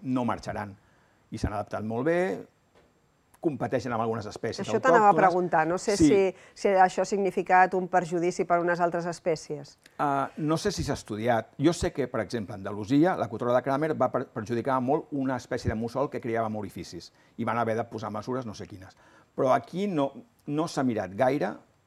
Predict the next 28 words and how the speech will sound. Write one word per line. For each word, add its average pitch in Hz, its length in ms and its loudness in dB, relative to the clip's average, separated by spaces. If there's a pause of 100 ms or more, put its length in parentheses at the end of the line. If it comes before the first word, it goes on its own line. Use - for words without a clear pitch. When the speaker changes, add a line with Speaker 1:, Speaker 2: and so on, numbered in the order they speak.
(320)
Speaker 1:
i 131 140 -2
de 123 100 0
moment 123 420 -2
sembla 127 340 -2
que 113 400 0
les 117 160 -8
espècies 107 380 -8
conviuen 117 480 -4
més 110 140 -6
o 123 40 -6
menys. 139 240 -4 (300)
Al 123 140 -2
final, 131 420 0 (180)
eh, 92 400 -2 (120)
l'evolució 117 420 -2
farà 123 180 0
que 104 80 -8
s'adaptin 101 460 -8
i, 98 220 -14
i, 104 320 -14 (240)
i 101 100 -16
tant 104 140 -6
les 101 100 -12
espècies 107 320 -4
autòctones 107 440 -6
com 104 120 -12
les 104 120 -8
al·lòctones, 143 600 -2